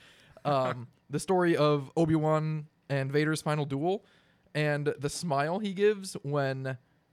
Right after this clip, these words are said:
Speaker 1: he looks over and he's about to sacrifice himself, and he sees Luke and Leia reunited, and it's the culmination of his entire journey. Like, the Force is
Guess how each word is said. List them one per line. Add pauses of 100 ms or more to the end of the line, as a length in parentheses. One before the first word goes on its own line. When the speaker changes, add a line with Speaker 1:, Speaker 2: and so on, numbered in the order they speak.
Speaker 1:
he
looks
over
and
he's
about
to
sacrifice
himself,
and
he
sees (240)
Luke
and
Leia
reunited, (120)
and
it's (200)
the
culmination
of
his
entire
journey.
Like, (320)
the
Force
is